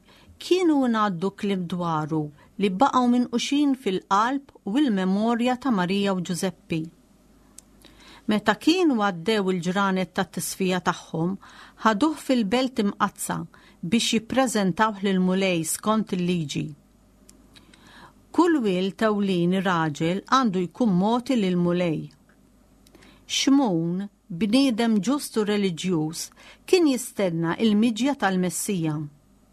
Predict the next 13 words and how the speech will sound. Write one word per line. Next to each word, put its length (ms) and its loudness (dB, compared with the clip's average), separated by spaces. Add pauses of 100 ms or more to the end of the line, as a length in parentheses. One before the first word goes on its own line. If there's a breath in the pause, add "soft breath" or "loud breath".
(580 loud breath)
U 80 2
kien 240 0
jaf 400 2
li 80 2
ma 160 2
kellux 480 0
imut 380 0 (100)
qabel 320 0
jara 400 0
lil 240 2
midluk 460 0 (100)
tal-mulej. 720 0 (1080 loud breath)
Ġi 200 2